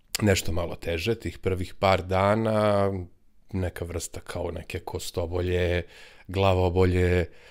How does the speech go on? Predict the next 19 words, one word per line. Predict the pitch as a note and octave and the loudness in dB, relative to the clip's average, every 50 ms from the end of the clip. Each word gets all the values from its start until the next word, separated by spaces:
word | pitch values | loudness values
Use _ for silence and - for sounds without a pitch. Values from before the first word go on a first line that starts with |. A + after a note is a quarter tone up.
| - - - - _ - - | -20 -20 -20 -20 _ -12 -6
a, | D#2+ F2 F2 E2+ E2+ F2 F2 F2 F2 F2 F2 E2 | -4 -2 -2 0 2 2 2 2 2 0 -2 -4
čovek | - - - F#2+ F2+ F2 E2+ - - - - - - - - - - - | -6 -2 0 0 0 0 -2 -6 -12 -20 -20 -20 -20 -20 -20 -20 -20 -14
zaista | - G2 F2+ F2+ F#2+ F#2+ F2+ - - - | -10 -6 -2 0 2 2 2 0 -4 -6
samo | - - E2+ F2+ F2 | -4 -4 -4 -4 -4
može | E2+ E2+ E2+ E2 F#2 | -4 -6 -4 -4 -4
da | E2+ E2+ E2 | -6 -4 -4
leži, | E2+ F2 F2 F#2+ G2+ A#2 B2 B2 B2 - - - - - - - - - - | -2 0 0 0 2 2 0 0 -2 -4 -10 -20 -20 -20 -20 -20 -20 -20 -12
e, | - - F2+ F2 F2 E2+ E2+ - | -8 -4 -2 -2 0 -2 -2 -2
i | E2+ F2 F2 F2 | -4 -4 -4 -6
da | E2 E2 F2 F2 F2 F2 F2 E2 | -4 -4 -2 -2 -2 -2 -2 -2
odmara | - F2 F2 E2+ F2+ F#2 F#2+ F#2+ F#2+ G2+ G2+ | -4 -4 -4 -4 -4 -4 -4 -2 0 -2 -2
tih | G2 - - F2 E2+ - - | -2 -4 -8 -8 -8 -8 -6
prvih | - - F#2+ F#2 F2+ F2+ F2 E2 - - | -4 -2 -2 0 0 -2 -4 -6 -6 -8
nekoliko | F2 F2 F2 - - F2 E2+ F2 - - F#2 | -6 -6 -6 -6 -6 -8 -8 -8 -10 -10 -8
dana. | E2 F#2 F2+ F2 F#2 G2+ G#2+ G#2+ G2+ F#2 - - | -6 -4 -4 -2 0 0 2 2 0 0 -2 -2
Ostale | - A#2+ C#3 - - - B2 G#2+ | 0 0 0 0 -4 -6 -4 -4
simptome | - - - G2 - - - G2+ G#2 A2 G#2 F#2+ F2 E2+ | -4 -4 -6 -6 -4 0 2 4 4 4 4 2 0 -2
nisam | E2+ F2 F2 E2+ - - - G#2 G2+ | -4 -6 -6 -6 -4 0 0 2 2
imao, | G#2 G2+ G#2 A2 A2+ A#2+ C3 C#3 D3+ D3+ D3+ | 2 2 2 4 6 6 6 6 6 4 2